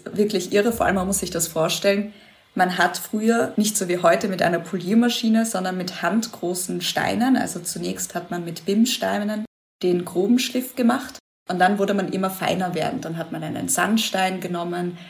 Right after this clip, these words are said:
dann einen Schlangenstein und zum Schluss wirklich Hämatitsteine, um die Oberfläche so zu polieren. Also man geht davon aus, dass so der Arbeitsaufwand zu der Herstellung von einem Quadratmeter Stuckmarmor etwa vierzig Arbeitsstunden benötigt.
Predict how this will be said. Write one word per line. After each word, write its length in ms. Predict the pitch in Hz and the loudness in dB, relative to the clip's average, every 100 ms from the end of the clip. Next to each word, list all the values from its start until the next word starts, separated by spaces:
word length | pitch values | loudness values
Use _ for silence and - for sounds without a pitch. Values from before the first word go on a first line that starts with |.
| - | -14
dann 120 | - 160 | -8 -6
einen 240 | 165 165 | -4 -4
Schlangenstein 720 | - 160 196 208 - 180 180 | -2 0 0 0 2 2 2
und 120 | 180 | 0
zum 140 | 180 170 | -4 -6
Schluss 320 | - 202 - | -2 -2 -2
wirklich 320 | 185 190 - | -4 -6 -4
Hämatitsteine, 1000 | 175 160 - 262 - - 175 175 185 180 - _ _ _ | -4 -4 0 0 2 -2 0 -2 -4 -8 -18 _ _ _
um 320 | 208 202 202 | 2 2 0
die 140 | 208 - | -2 -4
Oberfläche 640 | 180 180 175 170 160 170 | -2 -4 -4 -8 -6 -6
so 200 | 170 170 | -4 -6
zu 180 | - - | -6 -8
polieren. 380 | - 165 160 170 | -8 -4 -4 -4
Also 120 | 165 | -4
man 120 | 165 | -4
geht 180 | 170 170 | -4 -4
davon 220 | - 170 | -6 -4
aus, 280 | - 165 - | 0 0 0
dass 140 | 170 | -4
so 160 | 170 170 | -2 0
der 220 | 165 139 | 0 2
Arbeitsaufwand 1080 | 160 214 240 - 170 196 - 185 180 - - | 2 4 2 2 0 0 0 -4 -4 -6 -8
zu 120 | - | -8
der 120 | 170 | -8
Herstellung 600 | 165 170 202 - 196 190 | -4 -2 -2 -2 -4 -6
von 260 | - 165 - | -6 -8 -4
einem 320 | 151 190 220 | -2 -2 -4
Quadratmeter 760 | - 160 156 156 165 180 175 165 | -6 -8 -4 -6 -6 -8 -8 -8
Stuckmarmor 720 | - 240 - 190 180 180 175 | -6 -8 -4 -2 0 -2 -4
etwa 200 | 180 - | -6 -10
vierzig 480 | 160 - 208 185 - | -6 -4 -4 -4 -2
Arbeitsstunden 800 | 156 175 165 - 170 165 170 170 | -2 -2 -4 -4 -6 -6 -6 -2
benötigt. 640 | 170 180 170 165 - - | 2 2 2 -2 -8 -14